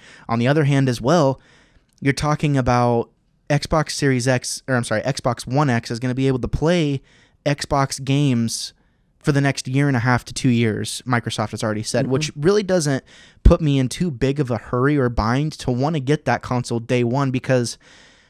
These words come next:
Speaker 1: out of all the
Speaker 2: Exactly.
Speaker 1: consoles, you know, all these consoles have their bugs day one. But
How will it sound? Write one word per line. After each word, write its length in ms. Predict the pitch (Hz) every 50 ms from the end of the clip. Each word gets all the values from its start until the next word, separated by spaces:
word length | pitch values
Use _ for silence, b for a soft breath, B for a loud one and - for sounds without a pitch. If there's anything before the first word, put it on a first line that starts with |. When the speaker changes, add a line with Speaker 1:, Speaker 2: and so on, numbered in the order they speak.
| b b
Speaker 1:
out 140 | 127 139 147
of 100 | 147 -
all 200 | - 123 151 175
the 60 | 165
Speaker 2:
Exactly. 200 | 127 117 113 135
Speaker 1:
consoles, 460 | 139 147 143 - 135 123 120 120 117 127
you 60 | 127
know, 360 | 120 117 117 117 - 87 110 - _
all 180 | - 127 147 170
these 140 | 175 156 -
consoles 360 | - 139 131 - 127 117 -
have 180 | - 123 120 120
their 100 | 120 113
bugs 340 | 110 117 117 117 113 113 113
day 220 | 107 120 113 110
one. 400 | 107 104 110 113 113 123 135 143 - _ _ _ _ _ _ _ _ _ _ _ _ _ _ _ - - -
But 380 | 139 123 135 127 123 123 120 -